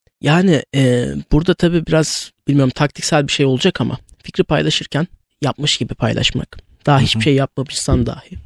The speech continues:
Speaker 2: Hı hı.
Speaker 1: yapmış gibi paylaşmak iyi bir şey olabilir. Bir, sizin ününüz yayılır. Yani bir tanıdığım böyle bir şey yapmışlar. İkincisi, onunla ilgili çok feedback alma şansınız olur o fikirle ilgili. Ve ya da ya bir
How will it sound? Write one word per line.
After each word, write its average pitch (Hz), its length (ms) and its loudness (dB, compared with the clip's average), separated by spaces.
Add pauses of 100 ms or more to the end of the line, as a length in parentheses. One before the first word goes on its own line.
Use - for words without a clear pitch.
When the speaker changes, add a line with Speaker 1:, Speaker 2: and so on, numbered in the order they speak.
Speaker 2:
Hı 95 60 -8
hı. 92 80 -6
Speaker 1:
yapmış 147 280 -2
gibi 127 140 -2
paylaşmak 127 600 -6 (240)
iyi 139 140 4
bir - 60 -2
şey - 120 0
olabilir. - 300 -12 (140)
Bir, 165 200 2 (680)
sizin 156 400 0 (520)
ününüz 185 380 0 (160)
yayılır. - 340 -12 (180)
Yani - 160 -20 (280)
bir 165 100 -2
tanıdığım 110 460 -8
böyle 110 220 -8
bir - 40 -8
şey - 140 -8
yapmışlar. - 440 -14 (280)
İkincisi, 175 500 -4 (420)
onunla 175 240 -6
ilgili 131 280 -6
çok - 220 -12
feedback 123 340 -4
alma 117 220 2 (320)
şansınız 117 480 0
olur 110 180 -8
o - 80 -8
fikirle - 400 -6
ilgili. - 200 -12 (440)
Ve 156 160 4 (300)
ya 156 140 2
da 156 140 2 (260)
ya 170 320 0 (140)
bir - 120 -6